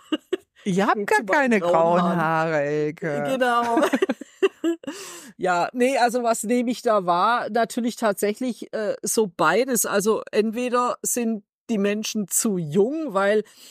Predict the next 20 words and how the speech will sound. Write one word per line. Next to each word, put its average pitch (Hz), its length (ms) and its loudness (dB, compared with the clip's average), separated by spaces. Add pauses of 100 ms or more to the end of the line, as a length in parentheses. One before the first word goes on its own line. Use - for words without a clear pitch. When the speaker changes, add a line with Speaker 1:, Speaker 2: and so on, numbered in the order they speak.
(140)
Speaker 1:
so - 160 -2
nach 196 220 2
dem 202 100 2
Motto, 175 200 0
"Ach - 140 -8
Gott, - 200 -6
gerade 165 320 0
mal 165 200 2
das 165 140 0
Studium 220 400 -2
abgeschlossen 202 760 0
und 160 80 -4
will 190 180 -2
jetzt 190 220 0
irgendwie 196 280 0
eine 180 100 0
verantwortungsvolle 185 960 0
Position 185 840 -2
haben." 226 340 0
Speaker 2:
Ja. 180 220 2